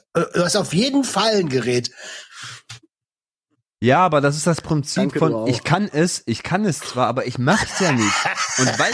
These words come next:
Speaker 2: ich's nicht mache, seh's nicht ein. Ich, das ist doch das Beispiel, was ich euch schon genannt hab. Ich kann doch auch nicht zu dem Wichsern hingehen und zweihundert Euro im Monat einverlangen, weil die, weil die meine Frau ficken könnten, aber es nicht tun.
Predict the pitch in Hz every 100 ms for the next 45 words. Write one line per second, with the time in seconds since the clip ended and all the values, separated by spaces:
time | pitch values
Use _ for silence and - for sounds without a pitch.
0 | - 185 - 165 147 185 220 196 135 165
1 | 180 - 147 196 175 165 104 - - 123
2 | 117 - - - 127 175 156 160 - 180
3 | 190 175 160 147 160 165 170 139 139 175
4 | - 156 123 - 175 175 - 147 165 -
5 | 151 165 160 135 190 - 151 202 190 165
6 | 156 143 - - 156 196 180 - 156 185
7 | 123 107 110 - 117 123 131 135 131 120
8 | 131 139 - _ - 120 147 180 156 151
9 | 156 - 165 156 185 - - - 196 208
10 | - 113 113 110 - 120 - 120 107 90